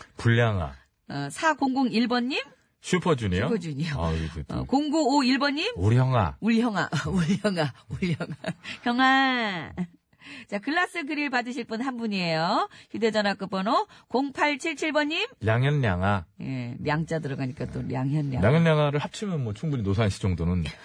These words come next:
Speaker 1: 대적을 할 수가 있겠죠. 유산균 두 분은 정답자입니다. 공일공오 번, 오공삼구 번께 드리도록 하겠습니다.
Speaker 2: 네, 감사합니다.
Speaker 1: 아, 일일칠오 번을 주셨는데,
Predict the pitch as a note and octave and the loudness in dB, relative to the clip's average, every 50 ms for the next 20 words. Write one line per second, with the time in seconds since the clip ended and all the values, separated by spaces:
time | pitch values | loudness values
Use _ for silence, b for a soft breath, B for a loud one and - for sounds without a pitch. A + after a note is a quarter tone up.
0 | - - - - E2 D#2+ - - E2 D2+ - G2 E2 D#2 - - - - - - | -18 -8 -2 0 0 2 2 0 -2 -4 -2 -2 -2 -2 -4 -10 -8 -6 -6 -8
1 | - B B B B B B B B B B B C3 C3+ F#3 G#3 G3 F3+ G3+ F#3+ | -8 B B B B B B B B B B B 4 6 6 6 6 4 2 2
2 | D3+ E3+ E3 D3+ E3 F#3 F#3 - C#3 C3 C3 B2 - - A2 G2 F2+ D#2+ E2 D#2+ | 2 0 0 0 0 0 0 2 2 2 2 2 2 2 2 4 4 2 2 2
3 | E2 G2+ C#3 F3 G#3 - _ _ _ _ _ _ - - A2+ B2 D3 E3 D#3 A#2 | 2 2 2 2 0 -2 _ _ _ _ _ _ 0 2 4 4 4 4 2 0
4 | G#2 F#2+ E2+ D#2+ D#2+ G#2 C3+ E3 F#3 F3+ F3 F3 - _ _ - G2+ A2 C3 C#3 | 0 -2 -2 -2 0 0 2 2 0 -2 -4 -6 -10 _ _ -4 0 0 0 2
5 | C#3 D#3 D3+ C#3+ C3 A2+ - - - - - - F3+ F3 D#3+ D3 A#2 G#2+ F#2 F2 | 2 2 2 2 0 -4 -6 -10 -14 -12 -6 -4 -2 -2 -2 -2 -2 -2 -4 -2
6 | - A2 A#2+ B2 - - F2+ D#2+ D#2 D2+ - - - F3 F3 D#3+ C#3+ C3+ C#3 - | -2 -2 -2 -2 -2 -4 -6 -6 -6 -6 -6 -4 -2 0 0 0 0 -2 -2 -4
7 | F#3 E3 E3 F3 G3+ D#3+ D3 C#3+ C#3+ B2+ - A#2+ A#2 A2 G#2 F2 D#2+ D#2 - - | -4 -4 -2 -2 -2 -2 -2 -4 -6 -6 -4 -4 -4 -4 -4 -4 -6 -6 -8 -6
8 | C#3+ D3+ - F#2 G2 G2 G2 F#2+ F#2 F2+ E2+ D#2+ E2 G2+ B2 E3 F#3 - - E3+ | -6 -2 2 4 4 4 4 4 2 2 0 0 2 4 4 4 2 0 -2 -2
9 | F#3 E3+ E3 E3 E3 E3 C#3+ D3 D3 C#3 C#3 C#3 D3+ F#3 F#3+ F3 A#2 E2+ D#2+ | -2 0 0 0 -2 -2 0 0 0 0 0 0 -2 -2 -2 0 -2 -2 -4